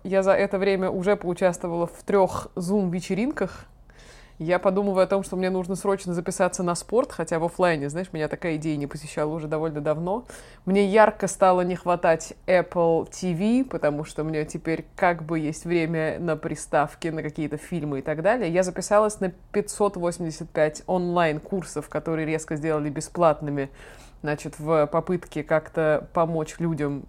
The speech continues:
в сидении дома. Я стала страдать паранойей, что чем меньше мы выходим на улицу, тем в целом лучше. И максимум, что можно себе позволить, это порубиться за право выйти с собакой погулять.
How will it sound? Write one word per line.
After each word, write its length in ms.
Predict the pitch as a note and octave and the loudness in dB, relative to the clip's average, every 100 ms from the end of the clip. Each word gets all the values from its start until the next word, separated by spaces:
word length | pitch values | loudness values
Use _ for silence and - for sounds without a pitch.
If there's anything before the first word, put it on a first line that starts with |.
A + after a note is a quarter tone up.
| - | -12
в 80 | |
сидении 540 | - F3 D#3 D3+ D3 D3 | -6 -4 -2 0 0 0
дома. 460 | F3 B3 A3+ D3+ - - - - - | 2 4 2 -2 -6 -18 -20 -16 0
Я 140 | F3 | 0
стала 300 | F3 F3+ E3 | 4 4 4
страдать 420 | D#3+ F3 F3 E3 | 2 2 4 2
паранойей, 560 | - F3 E3+ F3 E3+ D3 | 4 4 4 4 2 2
что 300 | C#3+ - D#3 | -2 -2 -2
чем 280 | D3+ E3+ D#3+ | 0 -2 0
меньше 320 | D#3+ E3 D3+ D#3+ | 0 -2 -2 -4
мы 140 | D#3+ | -4
выходим 400 | D#3+ E3 D#3 D#3+ | -2 -2 -2 0
на 100 | D#3+ | 0
улицу, 320 | D#3 D3+ - | 0 -2 -6
тем 180 | D3+ D#3 | -6 -6
в 60 | - | -2
целом 320 | E3 D3+ E3 | -2 -2 -2
лучше. 540 | E3+ D3 - C#3 C3+ - - - | -4 -4 -8 -8 -8 -10 -18 -6
И 80 | D#3+ | 0
максимум, 420 | E3 D#3 - D3+ | 0 0 -4 -8
что 120 | - | -6
можно 240 | D#3+ D3+ D#3 | -4 -4 -4
себе 220 | D#3+ D#3 | -2 -2
позволить, 500 | D#3+ D3+ D#3+ D3+ C#3+ | 0 -2 0 -2 -4
это 320 | D#3+ D#3 D3+ | -6 -2 -4
порубиться 580 | C#3 E3 D#3+ D#3 E3 D#3 | -2 -4 -2 -2 -4 -2
за 140 | D3+ | -2
право 280 | D3 D#3 D3+ | 2 2 2
выйти 240 | D3 C#3+ | 0 -4
с 60 | D3+ | -6
собакой 440 | - D3+ G3+ - | -2 2 2 2
погулять. 560 | G#3 E3+ D#3+ C3 A#2 - | -2 -2 -2 -2 -4 -10